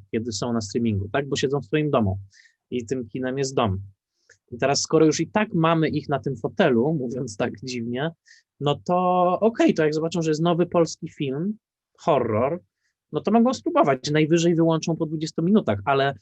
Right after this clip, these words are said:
to się nie łączy z tą inwestycją, prawda, wydania dwudziestu pięciu złotych, wyjścia z domu, e, wyboru z tych osiemnastu filmów, na co wydać te trzydzieści czasami złotych.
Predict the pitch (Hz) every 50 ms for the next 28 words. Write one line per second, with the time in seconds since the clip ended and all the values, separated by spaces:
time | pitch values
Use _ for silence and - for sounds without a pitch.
0 | _ _ _ _ - 151 - - 160 156 156 160 170 185 196 185 - 180 - -
1 | 165 165 180 165 156 143 160 151 - - - 185 175 - - 131 113 110 110 113
2 | 120 117 120 143 143 147 131 135 139 127 143 139 143 143 139 131 135 127 135 139
3 | - - 143 - 139 131 120 - 143 160 175 170 170 175 - 165 156 143 131 131
4 | 123 123 - - 147 143 139 139 147 185 175 170 165 160 156 156 151 151 151 _
5 | _ _ _ _ _ _ _ _ - 120 131 127 127 127 120 131 131 151 151 143
6 | 160 165 165 170 165 165 160 160 156 - - 151 - - - - 165 151 151 156
7 | 156 - - 151 - - 175 165 156 127 127 135 139 151 - - 170 156 170 156
8 | 165 156 - - 160 - - 160 147 160 165 - - 160 - 143 - 147 139 139
9 | 135 147 143 - 143